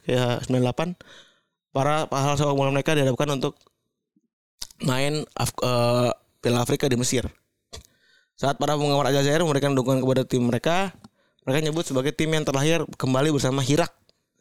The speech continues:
Irak itu nama yang diberikan pada gerakan protes yang menyebabkan kejatuhan Bout-, Boutel-, Bouteflika. Aljazair ngalahin Pantai Gading,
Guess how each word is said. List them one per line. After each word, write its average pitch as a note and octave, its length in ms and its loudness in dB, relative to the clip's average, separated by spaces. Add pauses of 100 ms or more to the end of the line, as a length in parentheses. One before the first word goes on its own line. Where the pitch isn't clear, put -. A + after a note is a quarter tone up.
Irak A#2+ 200 0
itu C3 100 -2
nama C3 240 0
yang B2+ 140 2
diberikan A#2 300 0
pada B2 200 -2
gerakan A2+ 280 0
protes A2+ 280 -4
yang B2+ 160 -4
menyebabkan A#2 440 -2
kejatuhan A#2 400 -4
Bout-, A#2 200 -6
Boutel-, A2+ 1000 -4
Bouteflika. - 680 -4 (1040)
Aljazair C3+ 320 0
ngalahin E3+ 220 0
Pantai D#3+ 200 0
Gading, D3 320 0